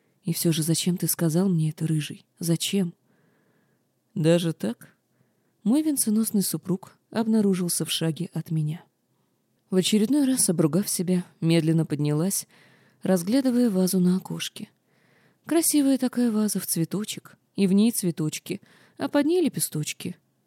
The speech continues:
от цветочков. "Нежная моя, посмотри на меня.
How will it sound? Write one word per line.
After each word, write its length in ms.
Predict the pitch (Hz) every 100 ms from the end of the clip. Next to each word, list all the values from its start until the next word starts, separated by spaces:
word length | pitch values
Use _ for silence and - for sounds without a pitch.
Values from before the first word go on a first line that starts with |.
| -
от 180 | - -
цветочков. 760 | 175 160 156 - - - - _ _ _ _ _ _ _ _ _ _
"Нежная 540 | - 170 247 277 277 269
моя, 320 | 247 226 170
посмотри 520 | 160 - 160 156 196
на 80 | 208
меня. 300 | 160 175